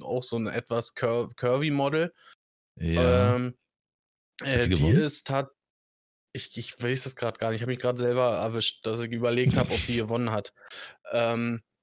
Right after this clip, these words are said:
Speaker 1: aber die ist tatsächlich gut vertreten. Die war zum Beispiel eine ganze Zeit lang das Gesicht von Müller.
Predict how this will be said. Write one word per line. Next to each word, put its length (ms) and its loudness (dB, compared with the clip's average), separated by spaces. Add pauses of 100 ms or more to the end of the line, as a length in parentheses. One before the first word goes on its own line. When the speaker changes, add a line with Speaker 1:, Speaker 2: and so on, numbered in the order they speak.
(1400)
Speaker 1:
aber 240 2
die 340 0
ist 380 0
tatsächlich 580 -2
gut 200 -4
vertreten. 600 -4
Die 120 -2
war 160 2
zum 160 -2
Beispiel 600 2
eine 160 0
ganze 320 -2
Zeit 360 0
lang 340 -2
das 260 -2
Gesicht 380 -4
von 460 0
Müller. 440 2